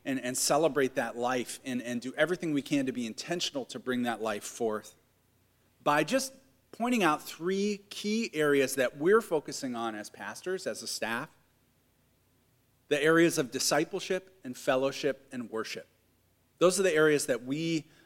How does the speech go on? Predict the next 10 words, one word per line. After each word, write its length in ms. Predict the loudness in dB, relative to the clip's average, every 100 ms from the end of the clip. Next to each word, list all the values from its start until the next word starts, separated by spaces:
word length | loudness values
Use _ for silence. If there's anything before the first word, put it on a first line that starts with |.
| -8
are 80 | -4
sort 240 | -2 -2
of 60 | 0
focusing 480 | -2 -2 -2 0
on, 140 | 0 0
and 100 | 0
we're 160 | -2 0
asking 600 | -2 -2 -4 -4 -2 -2
you 260 | -2 4 6
all 480 | 6 2 -4 -12